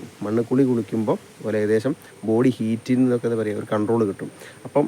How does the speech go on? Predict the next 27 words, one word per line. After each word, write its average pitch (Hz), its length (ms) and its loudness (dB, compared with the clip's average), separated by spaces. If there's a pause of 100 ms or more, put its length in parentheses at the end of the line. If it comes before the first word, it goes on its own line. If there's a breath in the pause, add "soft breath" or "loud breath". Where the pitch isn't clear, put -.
അതുപോലെ 117 280 0
തന്നെ 139 160 2
പിന്നെ 131 140 2
ഈ - 60 0
വിറ്റാമിൻസ് 117 440 0
മരുന്നും 123 260 2
കാര്യങ്ങളൊക്കെ 110 480 0
കൊടുക്കുമ്പോൾ 107 420 -2
നമ്മൾ 104 160 -2 (100)
പറഞ്ഞിട്ടുള്ള 104 380 -4
വെറ്റില 98 300 -6
കഷായം 107 300 -2
പോലത്തെ 104 220 -4
മരുന്നൊക്കെ 104 420 -4
കൊടുക്കുമ്പോൾ 101 420 -4 (640 loud breath)
ഇവർക്ക് 110 280 2
അതിനകത്ത് 107 280 0
നിന്ന് 107 180 0
ഒരു 101 120 0 (180)
പ്രതിരോധം 156 600 6
കൂടും. 92 200 -4 (200)
പ്രതിരോധം 135 540 4
കൂടുമ്പോൾ 120 380 2 (1120 loud breath)
ഇവർക്ക് 113 260 2
എന്താ 110 180 2
സ്ഥിതി, 101 220 -2 (1900 loud breath)
ഈ - 20 8